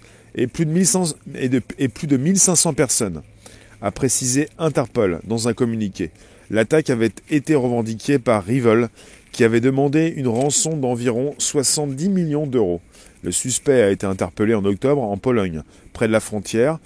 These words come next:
après l'émission d'un mandat d'arrêt international par les États-Unis, selon l'agence européenne de police. Deux personnes ont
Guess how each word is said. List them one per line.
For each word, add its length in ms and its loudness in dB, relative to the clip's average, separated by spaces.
après 300 0
l'émission 360 -2
d'un 120 0
mandat 280 2
d'arrêt 280 2
international 680 0
par 120 0
les 160 2
États-Unis, 600 -2
selon 360 -4
l'agence 460 -2
européenne 460 0
de 100 2
police. 500 -2
Deux 200 4
personnes 600 2
ont 140 -6